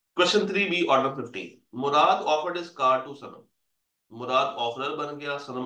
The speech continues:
ऑफरी बन गई। गाड़ी है और चार लाख है, यानी कि एक को गाड़ी मिलेगी और एक को पैसे मिलेंगे। मुराद को पैसे मिलेंगे, सनम, गाड़ी मिल जाएगी। सनम ने ऑफर को एक्सेप्ट कर लिया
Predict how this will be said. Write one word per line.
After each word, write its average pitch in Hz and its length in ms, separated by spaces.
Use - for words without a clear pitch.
ऑफरी 95 280
बन 95 240
गई। 101 160
गाड़ी 135 460
है 170 400
और 123 160
चार 98 260
लाख 85 220
है, 98 60
यानी 123 300
कि 127 100
एक 120 280
को 127 60
गाड़ी 117 240
मिलेगी 147 340
और 123 120
एक 113 80
को 123 80
पैसे 123 260
मिलेंगे। 127 340
मुराद 117 300
को 131 60
पैसे 156 280
मिलेंगे, 123 320
सनम, 98 280
गाड़ी 123 220
मिल 127 160
जाएगी। 113 280
सनम 196 400
ने 196 80
ऑफर 165 340
को 170 60
एक्सेप्ट 127 340
कर 90 100
लिया - 240